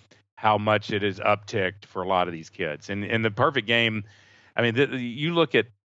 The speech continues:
uh, it, it'll show you the commitments, and I'm sure there's other sites that do this, but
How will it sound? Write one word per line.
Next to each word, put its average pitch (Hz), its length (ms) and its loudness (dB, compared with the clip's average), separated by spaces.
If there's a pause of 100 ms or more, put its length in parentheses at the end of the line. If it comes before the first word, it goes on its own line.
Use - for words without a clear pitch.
(140)
uh, 101 300 2
it, 131 180 4
it'll 160 220 4
show 123 200 2
you 113 140 0
the 104 100 -2
commitments, 110 640 0
and 107 80 2
I'm 107 80 0
sure 110 180 0
there's 98 200 -2
other 92 180 2
sites 87 320 0
that 82 100 -8
do 101 200 0
this, 82 260 -2
but 85 180 -4